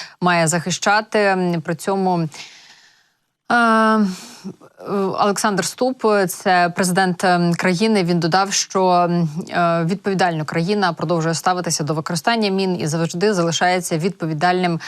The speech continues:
гравцем у світі, але мусить дбати про свою безпеку і про свою, о, оборону. Шановні глядачі, так само і, е, ми, відповідно.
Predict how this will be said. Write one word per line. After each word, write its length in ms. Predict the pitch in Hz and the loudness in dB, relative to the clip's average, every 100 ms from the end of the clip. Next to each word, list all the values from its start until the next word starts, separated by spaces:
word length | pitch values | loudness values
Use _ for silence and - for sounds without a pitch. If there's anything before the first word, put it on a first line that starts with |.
| - - - | -16 -14 -6
гравцем 640 | 170 185 170 - 180 170 | -2 0 -2 -2 -2 -2
у 60 | 165 | -6
світі, 640 | - 196 226 - 208 185 | -6 -4 -4 -2 0 2
але 180 | - 165 | 0 0
мусить 320 | 175 185 180 | -2 -2 -2
дбати 340 | 156 170 180 170 | 0 0 0 -2
про 180 | 151 170 | -4 -6
свою 320 | - 165 196 | -2 -2 0
безпеку 720 | 180 175 - 165 - 165 165 - | 0 -2 -2 -2 0 -2 -2 -4
і 140 | 185 | -6
про 260 | 170 165 170 | -2 -2 -2
свою, 520 | - 165 160 175 170 - - - - | -2 -2 0 0 -2 -6 -18 -12 -4
о, 80 | |
оборону. 600 | 180 175 185 180 196 170 | 0 0 0 0 0 0
Шановні 340 | 165 175 175 175 | -2 -2 0 0
глядачі, 460 | 170 165 165 233 | 0 -2 -2 -2
так 200 | 226 165 | -2 -2
само 480 | - 185 190 185 175 - | -2 0 0 -2 -4 -6
і, 260 | 185 175 | -2 2
е, 320 | 170 175 170 160 | 2 4 2 0
ми, 220 | 185 175 | 0 0
відповідно. 880 | 156 147 165 180 214 196 175 165 | -2 -4 -4 -2 0 0 0 0